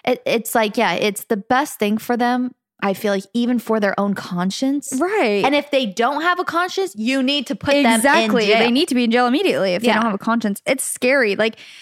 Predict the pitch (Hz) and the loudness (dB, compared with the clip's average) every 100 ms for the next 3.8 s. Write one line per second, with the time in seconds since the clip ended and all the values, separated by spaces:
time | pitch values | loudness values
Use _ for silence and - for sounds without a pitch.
0 | - - 294 339 415 427 - - _ 254 | -6 -2 -2 -2 -2 -2 -4 -10 _ 0
1 | 262 262 262 - 294 285 302 247 - - | 2 2 0 0 -4 0 0 0 -2 -4
2 | 220 226 226 220 208 202 202 - 190 190 | 0 0 0 0 0 0 -2 -2 0 0
3 | 190 - 214 196 - 196 196 196 | -2 -4 -4 -4 -2 -2 0 -4